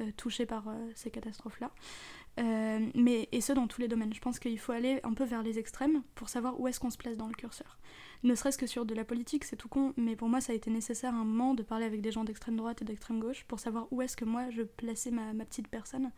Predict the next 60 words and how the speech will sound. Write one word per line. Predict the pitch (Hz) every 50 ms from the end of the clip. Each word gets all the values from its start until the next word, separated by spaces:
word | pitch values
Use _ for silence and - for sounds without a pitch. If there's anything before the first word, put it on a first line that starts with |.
| - - - - - - - - - - - - - - - -
Euh, | 240 226 220 214 214 208 208 208 208 208 220 - - - 240
parce | - 247 - -
que | 254
c'est | - - 247
vrai | 285 285
que | - - 233 226 214 214 226 - - - - _ -
au | 247 220
tout | - - - 311
début, | 262 254 208 202 226 254 302 381 - _ _ _ - -
euh, | 226 220 214 208
vu | 202 214 254
qu'on | - 285
n'est | 240 226
pas | - - 233
trop | - - - - 247
sûr | - - - 269 262
de | 240
nos | 233 233 220 202
opinions, | 226 - - 240 233 240 262 -
on | 254 233
a | 226
envie | 220 226 220 254
de | -
se | - 240
rassurer | 220 220 226 - - 233 220 226 254 - - - -
et | - 247
d'aller | 220 233 240 254
vers | 233 233
les | 226 226 226
gens | 233 247
qui | 240 - 233
pensent | - 240 226 -
comme | - 233 220
nous. | 220 233 294 - - - - - - - - - -
Et | 233
du | 220 220
coup, | 285
on | 277 254
se | 214
dit « | 220 - - 311
Oh, | 294 269
trop | - - 302
bien, | 277 285 277 254
j'ai | 226 240 247
des | 247 247
copains, | - 269 - 285 294
donc | 277 247 220
ça | - 240
veut |
dire | 233 254 -
que | - 247
j'ai | 220 240
raison. » | 220 240 233 233 233 - - - - - - - - - - - 269
Euh, | 254 233 226 226 - - -
donc | - - - 254 240
voilà, | 240 247 226 233
je | -
pense | - 254 240 -
qu'il | - 233
faut | - - 247 233 220 220 226